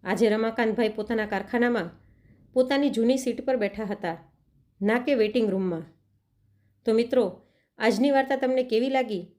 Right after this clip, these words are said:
અને તમે કયા શહેરમાંથી સાંભળી રહ્યા છો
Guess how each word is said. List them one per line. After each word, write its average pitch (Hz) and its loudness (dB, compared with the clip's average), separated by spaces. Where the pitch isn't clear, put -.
અને 240 2
તમે 247 -2
કયા 226 0
શહેરમાંથી 254 0
સાંભળી 233 0
રહ્યા 247 2
છો 240 -6